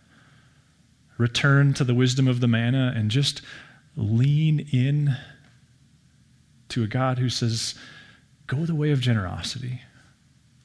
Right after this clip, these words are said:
So here's my, here's my question. What does it look like for you to do the counterintuitive counterintuitive, countercultural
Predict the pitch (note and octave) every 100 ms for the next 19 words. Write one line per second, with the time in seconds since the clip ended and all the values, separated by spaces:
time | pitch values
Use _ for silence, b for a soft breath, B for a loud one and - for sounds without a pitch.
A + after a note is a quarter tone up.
0 | _ _ _ _ _ _ _ _ _ _
1 | _ _ _ _ - D3 F3 F#3 E3 -
2 | C#3 D#3+ - D3 - F2 F#2+ - _ _
3 | - _ - _ _ _ _ - B B
4 | B B B _ _ _ - A#2+ F3 F3+
5 | C#3+ C#3 A#2+ F#2+ F#2+ - - - _ B
6 | B B B B B _ _ _ _ _
7 | - A#2+ B2 C#3 C3 A#2 - B2 B2+ C#3
8 | C3+ - - - _ _ - - D3 D#3
9 | C3 A2+ - B2+ A#2 G2+ F#2+ - D3+ D#3+
10 | D3+ - C#3 B2+ C3 A#2